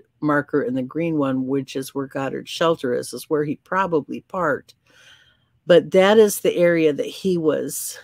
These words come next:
in. And if you see Glastonbury is to the north of that, and you can see where Glastonbury is on the Vermont map, you can kind of get an idea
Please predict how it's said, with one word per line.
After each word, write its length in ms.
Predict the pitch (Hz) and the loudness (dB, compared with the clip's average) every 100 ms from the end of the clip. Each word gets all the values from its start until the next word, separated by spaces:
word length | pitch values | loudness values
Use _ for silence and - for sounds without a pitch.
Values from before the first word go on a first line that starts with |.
| - | -10
in. 460 | 185 185 165 143 143 | 0 2 4 2 0
And 400 | 156 151 151 147 | -2 0 0 -2
if 160 | 156 165 | -4 -4
you 80 | |
see 240 | 156 - 156 | -6 -2 0
Glastonbury 1120 | 160 156 180 - 151 151 147 135 131 135 135 | 2 0 0 -2 -2 -2 -4 -4 -4 -4 -6
is 420 | 135 139 135 - | -4 -6 -6 -8
to 160 | - 131 | -4 -2
the 100 | 139 | 0
north 380 | 143 160 151 | 0 0 -2
of 100 | 139 131 | -6 -4
that, 360 | 135 135 - | -4 -6 -6
and 120 | 135 | -4
you 60 | 143 | -4
can 160 | 139 135 | -6 -8
see 180 | - | -4
where 140 | 143 131 | -4 -4
Glastonbury 800 | 139 135 - - 120 123 123 131 | -6 -6 -8 -10 -8 -8 -8 -8
is 380 | 117 - - - _ _ - _ - | -8 -8 -12 -14 _ _ -20 _ -4
on 200 | 143 143 | 0 0
the 60 | |
Vermont 460 | 135 143 151 151 - | 0 2 4 2 0
map, 640 | 143 147 139 143 131 127 | 0 2 2 0 -2 -4
you 80 | 143 | -8
can 200 | - 147 | -2 -2
kind 200 | 147 143 | 2 2
of 60 | 131 | 2
get 120 | 135 | 0
an 180 | 135 127 | 0 -2
idea 640 | 127 127 143 139 120 151 | -4 -6 -2 -2 -2 -14